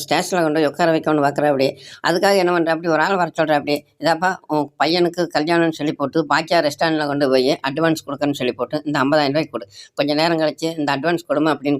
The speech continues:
கேளு. கேட்குறப்ப அவங்க ஐம்பதாயிரம் ரூபாய் தானே சொல்லுவாங்க. நீ அஞ்சு லட்சம் ரூபாய் கொடுத்ததாக சொல்லு. அப்படி அவங்க ஏதாவது பிரச்சனை பண்ணாங்கன்னா, அந்த அம்மா பிரச்சனை பண்ணுவாங்க.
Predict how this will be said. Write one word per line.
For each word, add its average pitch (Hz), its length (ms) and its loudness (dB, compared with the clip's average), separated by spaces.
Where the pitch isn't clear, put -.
கேளு. 127 240 2
கேட்குறப்ப 160 340 2
அவங்க 135 380 2
ஐம்பதாயிரம் 165 300 2
ரூபாய் 151 140 2
தானே 165 140 0
சொல்லுவாங்க. 135 500 0
நீ 135 120 -2
அஞ்சு 147 240 -2
லட்சம் 170 180 0
ரூபாய் 156 180 0
கொடுத்ததாக 143 320 2
சொல்லு. 107 280 -4
அப்படி 151 280 -4
அவங்க 143 220 0
ஏதாவது 180 200 2
பிரச்சனை 165 340 2
பண்ணாங்கன்னா, 147 400 0
அந்த 165 180 4
அம்மா 185 140 4
பிரச்சனை 175 380 2
பண்ணுவாங்க. 139 340 0